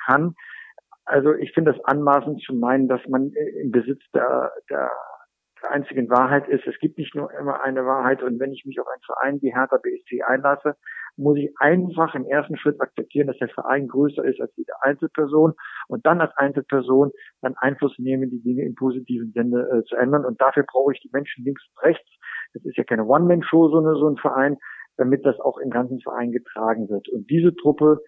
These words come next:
wollte ihm nicht folgen. Jetzt kann er natürlich sagen, es lag an der Truppe,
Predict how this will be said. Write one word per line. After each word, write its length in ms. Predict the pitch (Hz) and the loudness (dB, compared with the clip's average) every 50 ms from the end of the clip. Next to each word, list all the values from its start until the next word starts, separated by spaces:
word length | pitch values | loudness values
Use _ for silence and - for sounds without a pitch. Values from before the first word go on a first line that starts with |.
| - - _ _ _ | -18 -20 _ _ _
wollte 360 | - 107 117 139 147 143 147 | 0 4 4 6 6 4 2
ihm 140 | 139 135 123 | 0 -2 -2
nicht 200 | 117 117 107 - - - | -2 -4 -6 -8 -4 2
folgen. 460 | 131 143 156 170 175 180 202 214 196 - - - - - _ _ | 4 6 6 8 6 6 4 4 2 0 -8 -20 -20 -20 _ _
Jetzt 160 | - 127 - | -14 -12 -2
kann 140 | - 156 151 | 0 0 2
er 60 | 147 | 2
natürlich 240 | 139 131 - 143 123 | 0 0 -2 0 2
sagen, 180 | 135 135 135 135 | 2 2 2 2
es 80 | 127 | 2
lag 160 | - 143 135 139 | 2 2 4 4
an 60 | 127 | 4
der 100 | 151 160 | 2 4
Truppe, 380 | - - 147 143 - 165 160 | 4 2 2 2 0 -4 -10